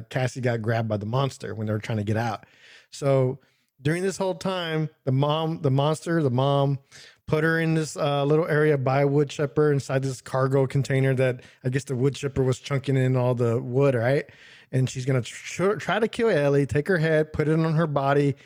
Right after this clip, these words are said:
with all the other kids that are attached to her now. And you'll see how that happens. That's pretty crazy when you watch the movie.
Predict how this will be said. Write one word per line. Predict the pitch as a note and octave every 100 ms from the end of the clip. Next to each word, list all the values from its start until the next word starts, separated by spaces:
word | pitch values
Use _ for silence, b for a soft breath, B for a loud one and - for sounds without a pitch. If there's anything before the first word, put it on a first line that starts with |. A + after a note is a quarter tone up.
| b b
with | D3 D#3
all | C#3+
the | D3+ D#3
other | D3+ C#3+
kids | - C3+ B2+
that | B2+
are | B2
attached | A#2+ B2+ A#2 -
to |
her | B2+ A#2+
now. | A#2 A#2+ D3 b b b
And | B2 C3
you'll | C3
see | - D3
how | C3+
that | B2+ C3
happens. | B2 A2 A2+
That's | A#2
pretty | - B2
crazy | A2 C3 B2+ A2 A2 B B B - _ _ _ -
when | C3+
you | C3
watch | C3+ C3+
the | C#3
movie. | C3 C#3+ B2+ B2+